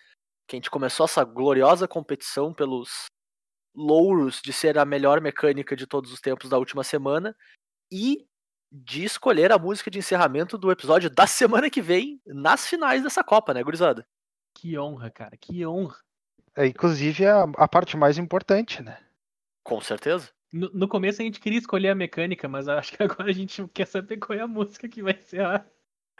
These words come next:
Speaker 1: Não, e não é como se a gente não tivesse roubado descaradamente na edição passada em relação a isso, mas tudo bem, né?
Speaker 2: Não sei do que tá
Speaker 3: Não,
Speaker 2: falando.
Speaker 3: não, não, não, na verdade não é um roubo. A regra é clara. A música que ganhar, ganha pra final, lá na última semana,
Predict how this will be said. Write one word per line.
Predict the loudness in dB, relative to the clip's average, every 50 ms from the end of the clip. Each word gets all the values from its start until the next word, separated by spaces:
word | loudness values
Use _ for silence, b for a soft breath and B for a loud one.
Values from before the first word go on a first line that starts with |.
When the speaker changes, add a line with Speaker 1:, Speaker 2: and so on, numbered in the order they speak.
| _ -2
Speaker 1:
Não, | 0
e | 0 2 4
não | 6 6 6
é | 6
como | 6 4 0 2
se | 0
a | 0
gente | 0 0 0 2
não | 2 2
tivesse | 2 2 2 2 2 2 0
roubado | 2 4 4 6 8 8 8 8 6 4
descaradamente | -2 -6 -6 -2 0 2 2 4 2 2 2 0 -2 -4 -4
na | -6
edição | -4 -2 -2 0
passada | 2 2 2 4 4 2 2 2 2
em |
relação | 0 0 0 0 2 2
a | 2 2
isso, | 2 0 -2 0
mas | -2 -2 -2 -2
tudo | -4 -6 -4
bem, | -2 -2 -2 -2
né? | -2 -6 -10 _ _ _ _ _ _
Speaker 2:
Não | -12 -10 -10 -10
sei | -10 -8 -10
do | -10
que | -8 -10
tá | -8 0
Speaker 3:
Não, | 4 4 4 4
Speaker 2:
falando. | 2 -4 -8 -8 -10 -12
Speaker 3:
não, | -14 -16
não, | -14
não, | -8 -2 -2 2 4
na | 4 6
verdade | 6 6 6 6 6 6 6 2
não | 0 0 2
é | 2 2
um | 0 2
roubo. | 4 6 6 6 6 2 -4 -6 0
A | 2 2 4
regra | 4 4 4 4 4 4 4 4
é | 2
clara. | 2 4 6 8 8 8 6 4 0 -4
A | 2 6 6 6 6
música | 4 0 -6 -8 -8 -8 -8 -8
que | -8 -10 -4
ganhar, | -2 0 0 0 0 -2 -4 -4 -4 -4 -4 -6 -6 -8 -10 _ _ _ _ _ _ _ _ -18
ganha | -10 0 2 4 6 6 4 2 0 -2 -4 -4 -6 _ _ _ _ _ _ _ _
pra | 2 4 4
final, | 4 2 0 -2 0 2 2 4 6 6 8 8 6 6 4 4
lá | 6 6 6
na | 6 6 4
última | 4 2 -2 -4 -6 -4 -4 -4
semana, | -2 -2 -2 -2 -2 -4 -4 -6 -4 -4 -4 -6 -6